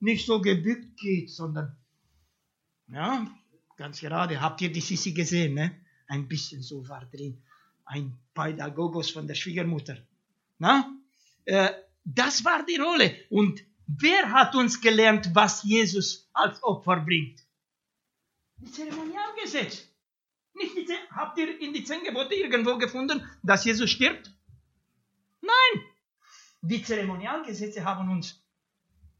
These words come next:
deutlich gemacht und es waren da, um immer wieder und immer wieder zu erinnern. Und kommen wir, und wenn ihr auch ein bisschen von dem Kapitel vier liest, dann merkt ihr, und damit möchte ich auch abschließen,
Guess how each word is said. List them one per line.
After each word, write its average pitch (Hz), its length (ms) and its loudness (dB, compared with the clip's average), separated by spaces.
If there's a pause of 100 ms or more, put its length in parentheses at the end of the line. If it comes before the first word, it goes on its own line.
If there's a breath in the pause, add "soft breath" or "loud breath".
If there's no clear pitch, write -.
deutlich 180 640 0
gemacht 151 500 -2
und 151 140 -2
es 151 160 -4
waren 160 380 0
da, 170 280 2 (140)
um - 260 -6 (280)
immer 339 720 4
wieder 233 380 4
und 185 200 0
immer 208 300 0
wieder 180 200 -2
zu - 200 -8
erinnern. 139 280 -6 (640 loud breath)
Und 208 280 6
kommen 381 360 0
wir, 320 360 4 (120)
und 202 180 -4
wenn 208 160 4
ihr 214 240 2
auch 196 160 -2
ein 196 220 -4
bisschen 240 320 -6
von 208 100 -6
dem 190 140 -6
Kapitel 190 440 -4
vier 339 240 -4
liest, 247 360 -4 (280)
dann 220 280 4
merkt 349 340 0
ihr, 302 180 -2 (360)
und 196 140 -6
damit 190 260 -2
möchte 196 240 -4
ich 175 140 -8
auch 196 120 -6
abschließen, 202 640 -8